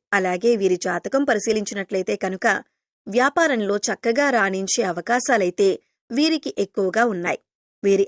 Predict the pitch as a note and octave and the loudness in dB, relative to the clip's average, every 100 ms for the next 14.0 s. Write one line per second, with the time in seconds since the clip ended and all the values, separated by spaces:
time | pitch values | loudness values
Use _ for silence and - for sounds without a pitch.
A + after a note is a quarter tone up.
0 | - F3 E3+ G3+ A#3 A#3 G3+ A#3+ F3+ F3+ | -2 -4 0 2 2 0 0 0 0 0
1 | G#3 G#3+ F#3 A3 G#3+ F3+ - - F3+ - | 0 0 -2 -4 -4 -4 -6 -2 -2 -4
2 | _ _ _ _ C4 C#4 D4+ A#3 G3+ E3+ | _ _ _ _ -2 2 2 2 2 2
3 | F3 C#4 C#4 C#4 F#3+ E3+ G#3 A#3+ C4 G#3+ | 0 0 0 0 0 0 0 2 2 0
4 | G3 F#3+ F#3 F#3+ F#3 F#3 - - F#3+ F#3 | 0 -2 -4 -2 0 0 -2 -2 -4 -2
5 | B3 A#3+ G#3+ G3+ F#3 F3+ G3+ - F3 G#3 | 0 0 0 -2 -2 0 0 0 -2 -2
6 | C4 B3+ C4+ F#3 F3 E3+ A3 A#3 G#3+ C4 | -2 -2 -2 -2 -4 0 0 0 -2 -2
7 | B3+ G3 G#3+ - B3 F#3 F#3 E3+ A#2+ _ | -2 -2 -2 0 -2 -2 -2 -6 -6 _
8 | _ _ _ _ - C4 C4+ F#4 D#4 A#3+ | _ _ _ _ -4 0 2 2 2 4
9 | A3+ G#3 F#3 G#3 F#3 F#3 - C4+ A#3 G3+ | 4 2 0 0 -2 -2 -2 -2 0 2
10 | A3 F#3 - _ _ A#3 D4 D4+ C4+ F3 | 2 2 -4 _ _ 0 2 2 2 0
11 | F3 C#4+ C#4+ C#4+ B3 - - F3 F3+ G#3+ | -2 -2 -2 0 0 0 -2 -4 -4 -6
12 | G#3 E3 C4+ F4+ G3+ G3+ F3+ - G3 B3+ | -2 0 0 -2 -2 -2 -2 -2 0 0
13 | A3 F3+ B3+ B3+ F#3+ G3 - G3+ F#3 F3 | -4 -2 -2 0 -2 -2 -4 -2 -2 -2